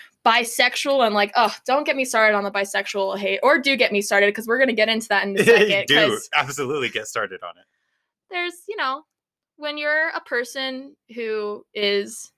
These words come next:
Speaker 1: not heterosexual, you're like, "There's a lot of things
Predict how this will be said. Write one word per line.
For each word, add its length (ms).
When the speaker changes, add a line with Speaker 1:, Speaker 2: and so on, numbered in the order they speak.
Speaker 1:
not 460
heterosexual, 880
you're 140
like, 200
"There's 240
a 80
lot 240
of 100
things 420